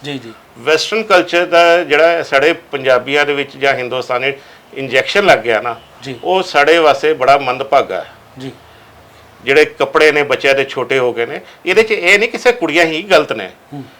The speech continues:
Speaker 2: ਇਹਦੇ 'ਚ ਮੁੰਡੇ ਵੀ ਗਲਤ ਹੈ। ਤੁਸੀਂ ਦੇਖੋ ਕਿੰਨੀ ਵਲਗਰ ਲੈਂਗੁਏਜ Instagram 'ਤੇ ਯੂਜ਼ ਕੀਤੀ ਜਾਂਦੀ ਹੈ ਮੁੰਡਿਆਂ, ਕੱਲ੍ਹ ਨੂੰ ਉਹਨਾਂ ਨੂੰ ਕਿਉਂ ਨਹੀਂ ਰੋਕਿਆ ਜਾਂਦਾ?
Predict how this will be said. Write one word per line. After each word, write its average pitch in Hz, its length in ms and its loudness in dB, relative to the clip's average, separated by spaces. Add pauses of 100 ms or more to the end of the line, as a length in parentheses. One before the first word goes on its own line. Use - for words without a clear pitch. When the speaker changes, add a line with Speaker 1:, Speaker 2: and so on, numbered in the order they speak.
(140)
Speaker 2:
ਇਹਦੇ 185 220 2
'ਚ 214 100 -4
ਮੁੰਡੇ 165 420 2
ਵੀ 185 140 0
ਗਲਤ 160 260 2
ਹੈ। 208 40 -2
ਤੁਸੀਂ 208 260 -6
ਦੇਖੋ 147 260 -4
ਕਿੰਨੀ 165 300 -4
ਵਲਗਰ 127 800 2
ਲੈਂਗੁਏਜ 143 640 0 (440)
Instagram 143 560 2
'ਤੇ 156 180 -4
ਯੂਜ਼ 131 340 -6
ਕੀਤੀ 135 300 -8
ਜਾਂਦੀ 120 340 -4
ਹੈ 165 60 -6
ਮੁੰਡਿਆਂ, 123 260 0 (420)
ਕੱਲ੍ਹ 160 120 4
ਨੂੰ 185 120 -2 (180)
ਉਹਨਾਂ 202 240 2
ਨੂੰ 220 100 2
ਕਿਉਂ 208 200 2
ਨਹੀਂ 214 100 4
ਰੋਕਿਆ 196 260 0
ਜਾਂਦਾ? 190 380 -4